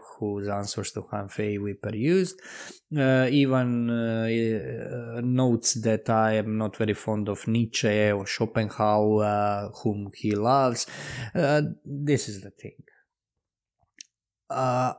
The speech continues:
I am in and out of philosophy for, let's say, twenty-five years now. In twenty-five years,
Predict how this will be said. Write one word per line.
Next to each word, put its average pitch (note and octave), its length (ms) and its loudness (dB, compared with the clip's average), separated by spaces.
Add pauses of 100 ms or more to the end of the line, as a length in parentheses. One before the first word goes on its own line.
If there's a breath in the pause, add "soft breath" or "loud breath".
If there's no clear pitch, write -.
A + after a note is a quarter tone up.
(120)
I F3 600 4 (100)
am C#3 680 0 (880)
in F3 180 4
and D3 140 4
out A#2 440 0 (280)
of B2 160 -2
philosophy A2+ 920 0
for, G#2 760 -4 (1700 soft breath)
let's - 260 -2
say, A#2+ 120 2
twenty-five G#2+ 760 -2
years G2+ 360 -8
now. G#2+ 400 -12
In B2 180 -8
twenty-five F3+ 720 2
years, A#2+ 640 0